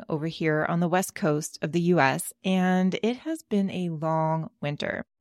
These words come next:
The sun is starting to shine on us Californians after an epic amount of rainfall, and I, like most of us,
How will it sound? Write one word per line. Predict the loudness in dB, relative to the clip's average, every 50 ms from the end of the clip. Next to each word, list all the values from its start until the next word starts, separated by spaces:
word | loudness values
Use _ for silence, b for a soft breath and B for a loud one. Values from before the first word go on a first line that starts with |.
| _ _ _ _ _ _ _ _ _ -4
The | -4
sun | -4 2 4 6 6 8 6
is | 4 4
starting | 4 4 4 6 6 4
to | 4 2
shine | 2 2 2 4 4 4 4 2 2 2
on | 2 0 0 0
us | -2 -4 -6
Californians | -6 -4 -2 0 0 -2 -2 -2 0 0 2 2 0 0 0 0 0 -2 -4 -6 -6
after | -4 -4 -4 -4 -6 -4 0 0 0 0 0
an | -2 -4 -4 -2 -2
epic | -4 -2 -2 -2 -4 -4 -4 -2
amount | 0 2 2 2 2 0 -2
of | -4 -4 -2
rainfall, | -2 -2 -2 -2 -4 -2 2 4 4 4 4 2 _ _ _ _ _ _ _ _ 2
and | 4 4 4 4
I, | 4 2 2 2 2 2 2
like | 2 2 0 0 -2 -4 -2
most | -2 0 0 0 -2 -2
of | 2 4
us, | 4 4 2 0